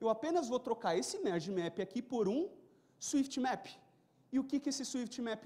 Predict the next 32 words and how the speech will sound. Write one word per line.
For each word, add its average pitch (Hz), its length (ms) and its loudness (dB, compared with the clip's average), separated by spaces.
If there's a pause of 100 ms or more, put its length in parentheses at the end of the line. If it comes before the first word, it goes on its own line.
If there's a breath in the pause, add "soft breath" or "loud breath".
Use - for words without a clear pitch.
faz? 233 340 0 (240 loud breath)
Ele 240 120 -2
fala, 226 320 2
"Olha, 190 260 4 (220 loud breath)
toda 311 180 2
vez 254 180 -2
que - 60 -10
você 220 180 -2
passar 196 320 -2
por 175 140 0
aqui, 226 360 -2 (200 loud breath)
esquece - 640 -2
o - 20 -2
cara 214 260 0
anterior 202 560 2
do 202 200 -2
Swift 185 400 -4
map, 196 320 -2 (360 loud breath)
cancela 233 600 0
essa 285 160 0
requisição 226 800 0 (280 loud breath)
e 247 160 4
agora 254 320 2
só 247 240 -2
escuta 262 480 0
essa 240 220 -4
nova 220 260 -2
que 220 80 -8
eu 214 60 -4
tô 220 120 -2
te 214 80 -10
passando." 196 640 2